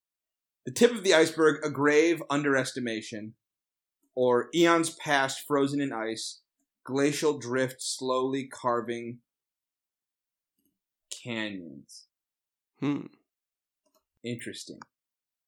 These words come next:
Speaker 1: Interesting, interesting. I think that the, what this means is that as far as Mildred is concerned, being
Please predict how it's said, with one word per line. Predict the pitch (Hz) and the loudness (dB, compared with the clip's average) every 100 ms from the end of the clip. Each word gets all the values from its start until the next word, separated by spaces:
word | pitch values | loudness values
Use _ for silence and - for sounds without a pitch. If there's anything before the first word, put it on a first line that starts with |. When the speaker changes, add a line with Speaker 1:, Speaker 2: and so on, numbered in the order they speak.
| - | -8
Speaker 1:
Interesting, | 165 160 160 156 156 | -6 -6 -8 -8 -8
interesting. | 127 127 101 - 78 - _ _ _ _ _ _ _ _ - | -10 -10 -12 -16 -18 -20 _ _ _ _ _ _ _ _ -2
I | 139 165 196 | 2 2 0
think | - 135 123 120 - _ _ _ _ _ _ _ _ - 120 | -4 -4 -4 -6 -14 _ _ _ _ _ _ _ _ -20 -4
that | 135 131 123 120 - - _ _ _ _ _ _ _ _ _ _ - | 0 2 2 0 -4 -16 _ _ _ _ _ _ _ _ _ _ -16
the, | 123 127 131 127 127 - 123 _ _ _ | -6 0 0 0 -4 -8 -20 _ _ _
what | 127 139 143 | -2 2 2
this | 175 160 156 | 4 2 2
means | 143 139 139 | 0 2 0
is | 131 127 113 | -2 -4 -2
that | 120 117 - _ _ _ _ _ _ - 127 | -2 -2 -4 _ _ _ _ _ _ -12 -8
as | 131 - | -8 0
far | 165 156 156 | 4 4 4
as | 147 131 - | 0 -2 -4
Mildred | 131 131 139 156 156 170 | -4 0 0 0 0 -2
is | 160 160 | -2 -4
concerned, | - 175 - 175 175 196 202 _ _ - - _ _ _ _ - - | -6 -8 -6 -6 -6 -8 -12 _ _ -20 -20 _ _ _ _ -20 -6
being | 156 175 170 170 170 170 | 0 2 2 2 -4 -8